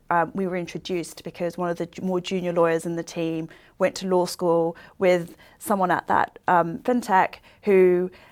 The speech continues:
suddenly found themselves in a head of legal position, um, at a very rapidly fast-growing fintech company, um, and reached out for help. So actually,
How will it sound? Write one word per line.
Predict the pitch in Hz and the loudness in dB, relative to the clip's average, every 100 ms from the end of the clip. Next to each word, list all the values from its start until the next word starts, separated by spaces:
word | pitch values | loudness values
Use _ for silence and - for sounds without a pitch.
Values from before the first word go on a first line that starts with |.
| _ | _
suddenly | 247 220 202 | -2 0 -2
found | 220 202 202 | 2 2 2
themselves | 180 - 170 147 147 180 - | -2 0 2 4 2 -2 -6
in | 196 180 | -2 0
a | 165 | 0
head | - 226 | 0 -2
of | 196 | 0
legal | 190 196 175 | 0 -2 -4
position, | 165 - 151 - - 185 - - - | -4 -6 -6 -6 -4 -6 -8 -18 -8
um, | - 180 - | 0 0 0
at | 180 | -4
a | |
very | 180 202 185 | -2 -2 -2
rapidly | 180 196 - - 175 165 165 | -2 -2 -4 -4 -2 -2 -6
fast-growing | - 208 180 175 - 180 165 165 | -4 2 2 0 -2 0 0 -4
fintech | - 175 - - | -6 -8 -6 -8
company, | - 185 175 - - 185 - - _ | -6 -6 -6 -8 -8 -10 -12 -20 _
um, | 190 175 180 | 2 2 0
and | 185 180 | -4 -4
reached | - - | -6 -6
out | 175 - | -8 -8
for | 180 | -8
help. | 214 160 - - | -2 -2 -2 -2
So | 202 | 4
actually, | 202 - - 196 185 | 4 2 -4 -2 -2